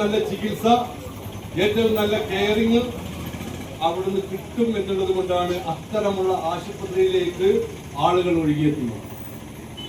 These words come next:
എന്തുകൊണ്ട് ഈ ഗവൺമെന്റിനെ ദൃശ്യമാധ്യമങ്ങളും പത്രമാധ്യമങ്ങളും എതിർക്കുന്നു? നേരത്തെ ബഷീർ പറഞ്ഞതുപോലെ പ്രൈവറ്റ് ആശുപത്രികൾ നൽകുന്ന പരസ്യം കൊണ്ടാണ്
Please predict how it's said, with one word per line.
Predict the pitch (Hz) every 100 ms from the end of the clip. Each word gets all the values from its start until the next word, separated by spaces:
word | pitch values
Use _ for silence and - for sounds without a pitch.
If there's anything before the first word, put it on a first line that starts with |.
| - - - - - - - 202
എന്തുകൊണ്ട് | 262 277 262
ഈ | 262 226
ഗവൺമെന്റിനെ | 214 220 247 254 247 226 143 - - - - -
ദൃശ്യമാധ്യമങ്ങളും | 196 240 233 220 220 220 214 220 202
പത്രമാധ്യമങ്ങളും | 190 226 226 214 208 208 208 202 185
എതിർക്കുന്നു? | 185 - 202 202 - - - - - - - - - - - - - - 156
നേരത്തെ | 196 208 214 214 - - - - - - 180
ബഷീർ | 180 220 240 226
പറഞ്ഞതുപോലെ | 214 202 202 190 185 175 151 - - - - - - - - - -
പ്രൈവറ്റ് | 156 185 233 240 233 220
ആശുപത്രികൾ | 208 220 214 214 208 214 220 190
നൽകുന്ന | 185 190 196 214 214 202
പരസ്യം | 180 190 220 226
കൊണ്ടാണ് | 214 190 185 185